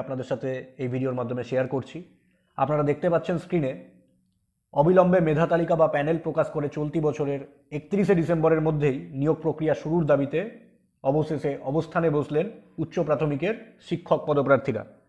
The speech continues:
কোথায় অবস্থান বিক্ষোভ হচ্ছে? ধর্মতলায় মাতঙ্গিনী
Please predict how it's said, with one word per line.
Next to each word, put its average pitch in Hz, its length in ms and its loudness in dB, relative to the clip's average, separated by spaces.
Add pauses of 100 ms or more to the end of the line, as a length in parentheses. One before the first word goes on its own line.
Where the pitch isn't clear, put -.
(720)
কোথায় 170 320 4
অবস্থান 175 340 2 (360)
বিক্ষোভ 156 360 0
হচ্ছে? 160 220 -2 (560)
ধর্মতলায় 170 600 4
মাতঙ্গিনী 185 440 0